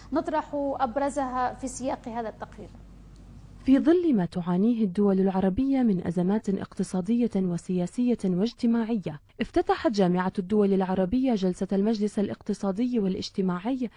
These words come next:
Speaker 2: على المستوى الوزاري برئاسة ليبيا، متمثلة بوزير اقتصادها محمد الحويج. الحويج أكد خلال كلمته أن الاجتماع له أهمية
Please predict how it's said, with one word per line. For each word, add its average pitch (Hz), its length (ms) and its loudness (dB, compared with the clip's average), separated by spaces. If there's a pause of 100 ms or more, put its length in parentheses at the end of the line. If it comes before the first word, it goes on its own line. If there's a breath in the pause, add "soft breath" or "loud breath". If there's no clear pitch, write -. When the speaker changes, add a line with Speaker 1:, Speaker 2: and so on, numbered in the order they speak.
(340 loud breath)
Speaker 2:
على 254 160 4
المستوى 285 460 2
الوزاري 190 600 2
برئاسة 196 560 0
ليبيا، 202 520 0 (280 soft breath)
متمثلة 262 640 4
بوزير 220 640 4
اقتصادها 233 720 0
محمد 208 440 0
الحويج. 214 600 0 (340)
الحويج 302 480 6
أكد 285 320 2
خلال 214 360 2
كلمته 240 680 2
أن 180 160 2
الاجتماع 214 640 0
له 196 280 2
أهمية 226 440 2